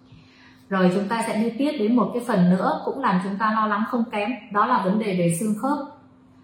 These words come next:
Vấn đề về xương khớp thì thường gặp ở phụ nữ về như là loãng xương này, viêm khớp này, thoái hóa khớp này, đau nhức cái xương khớp này. Đặc biệt là phụ nữ sau ba mươi lăm tuổi á, thì là có nguy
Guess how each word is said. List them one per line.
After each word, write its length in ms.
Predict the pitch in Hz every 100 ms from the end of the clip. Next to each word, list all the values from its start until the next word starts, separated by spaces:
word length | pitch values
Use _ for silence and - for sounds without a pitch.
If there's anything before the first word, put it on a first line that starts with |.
| -
Vấn 160 | 214
đề 120 | 247 220
về 180 | 208 202
xương 220 | 226 220
khớp 160 | 294 339 -
thì 60 | 185
thường 160 | 202 180
gặp 100 | 185
ở 220 | 165 165 160
phụ 100 | 190
nữ 400 | 170 196 269 -
về 220 | 202 170 185
như 120 | 226
là 160 | 196
loãng 280 | 165 175 247 254
xương 340 | 285 277 277 269
này, 420 | 208 170 - - - -
viêm 340 | 214 254 233
khớp 340 | 294 359 - 220
này, 300 | 190 160 165
thoái 120 | 196
hóa 220 | 202 220 -
khớp 380 | - 339 359
này, 340 | 262 196 165 - - - -
đau 220 | 233 254
nhức 160 | 302 -
cái 80 | 285
xương 200 | 285 247
khớp 280 | - 311 - 240
này. 320 | 196 170 -
Đặc 140 | 202 202
biệt 200 | 208 190
là 180 | 190 170 196
phụ 80 | 190
nữ 280 | 185 220 277 -
sau 180 | 247
ba 220 | 214 233 233
mươi 80 | 240
lăm 200 | 240 220 -
tuổi 200 | 202 165
á, 80 | 196 - - - - -
thì 100 | 196
là 160 | 180 185
có 80 |
nguy 160 | 220 240